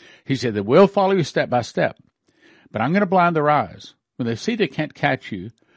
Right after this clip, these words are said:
they're gonna kick you out of your country. You're going to America to give them a warning from God." And he told him the year, the month, the day, and the hour he would be exiled to America, July twenty-second,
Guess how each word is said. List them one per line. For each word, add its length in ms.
they're 120
gonna 160
kick 260
you 120
out 40
of 80
your 140
country. 400
You're 80
going 240
to 120
America 440
to 160
give 160
them 180
a 60
warning 300
from 160
God." 360
And 120
he 80
told 240
him 80
the 160
year, 380
the 60
month, 380
the 100
day, 400
and 120
the 140
hour 440
he 100
would 140
be 140
exiled 440
to 100
America, 380
July 360
twenty-second, 720